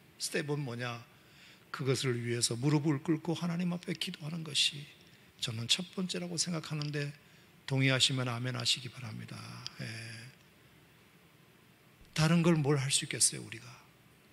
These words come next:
음, 이삭, 이삭처럼 하나님 앞에 기도하는 것이 필요하다.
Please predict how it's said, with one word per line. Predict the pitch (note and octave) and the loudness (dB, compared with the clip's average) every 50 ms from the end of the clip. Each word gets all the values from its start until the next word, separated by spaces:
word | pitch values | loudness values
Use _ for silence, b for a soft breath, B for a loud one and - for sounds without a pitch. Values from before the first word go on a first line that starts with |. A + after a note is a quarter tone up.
| - | -12
음, | C3 A2+ G#2+ A2 A#2 A#2+ A#2+ A#2+ - - - - - - - - - - - - - - - - - - - - - | -12 -10 -10 -12 -14 -14 -16 -18 -20 -20 -20 -20 -20 -20 -20 -20 -20 -20 -20 -14 -10 -10 -10 -10 -12 -20 -20 -16 -10
이삭, | - - C3+ C3+ C#3 | -4 -2 0 2 2
이삭처럼 | C3 A#2 C3 B2 A2+ - - B2+ B2+ B2 B2+ B2+ B2 A#2+ - - - - - - - - - - - | 2 2 2 4 2 2 2 2 2 2 0 0 -4 -8 -12 -20 -20 -20 -20 -20 -20 -20 -20 -20 -12
하나님 | - - B2 A2 A2+ A2+ A2+ | -8 -6 -4 -4 -4 -4 -4
앞에 | A2+ - - | -4 -4 -4
기도하는 | - - C3 A#2+ A2+ A2 A#2 A2+ G#2+ | -2 -2 0 0 0 -2 -2 -2 -2
것이 | G#2+ A2+ - - | -2 -2 -4 -4
필요하다. | - - - B2+ A2+ A2 A2+ A2+ G#2+ G#2+ A2+ A2 A2+ B2 B2+ C3 | -4 -6 -6 -6 -6 -8 -8 -8 -10 -10 -10 -10 -10 -10 -10 -12